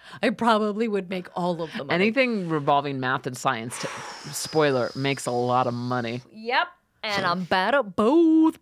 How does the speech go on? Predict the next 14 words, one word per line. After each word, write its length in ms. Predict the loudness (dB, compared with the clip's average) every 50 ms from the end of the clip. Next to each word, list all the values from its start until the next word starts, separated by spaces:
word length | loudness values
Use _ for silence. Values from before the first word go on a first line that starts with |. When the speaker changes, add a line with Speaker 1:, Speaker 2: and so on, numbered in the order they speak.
| -2
Speaker 1:
baby. 540 | 0 2 2 2 2 2 2 2 0 0 -2 -6 -12 -20 -20 -20 -10
Um, 520 | -4 0 2 2 2 2 0 -4 -8 -10 -12 _ _ -20 -20 -12 -8
but 120 | -8 -6 -4
yeah, 240 | -2 -2 -2 -2
so 180 | -2 -2 -2 -2
there's, 240 | 0 0 0 0 -2
like, 180 | -2 -4 -4
different 280 | -4 -6 -4 -4 -4 -4
types 200 | -4 -6 -6 -6 -8
of 60 | -8
people 280 | -8 -8 -6 -6 -6 -6
who 80 | -6
do 220 | -6 -6 -8 -10 -8
karaoke. 880 | -6 -6 -4 -4 -4 -6 -6 -6 -8 -8 -10 -14 -14 -12 -12 -12 -14